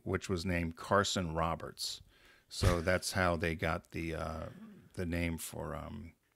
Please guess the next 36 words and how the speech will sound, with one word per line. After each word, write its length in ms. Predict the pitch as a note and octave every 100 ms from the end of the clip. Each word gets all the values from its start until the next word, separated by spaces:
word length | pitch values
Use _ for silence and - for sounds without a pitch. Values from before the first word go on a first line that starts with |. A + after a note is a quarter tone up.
| _ - _
for 140 | F#2+
Carson 640 | - - F2 - - - -
as 160 | E2+ E2
the 80 | D#2+
last 320 | D#2+ E2 -
name 160 | E2 D#2+
for 120 | E2
Barbie 460 | D#2+ D#2+ E2 D#2
and 160 | D#2 A2 -
Ken, 380 | - F#2+ F2+ F2+ - - - _ _
from 220 | - E2+
Carson, 480 | - - F2+ - E2+
the 140 | E2
ad 180 | D#2+ E2
agency. 560 | D#2+ D#2+ A2+ - - F#2+ _ - - - - - - -
And 100 | D#3
then 120 | F#3+
they 100 | F#3+
said 260 | - D#3 C3+
that 120 | B2
over 200 | B2+ B2+
the 100 | A2+
years 280 | G#2 G2+ G2+
there 80 | G#2+
were 80 | F#2+
also, 320 | F#2+ - F#2+
and 80 | F#2
this 140 | G2
is 60 | G#2
where 120 | F#2+
I 60 | E2+
was 120 | E2
talking 360 | - F2+ - F2
about 240 | D#2+ D#2+
earlier 400 | E2 F2+ E2+ D#2
about, 360 | D2+ D#2+ D#2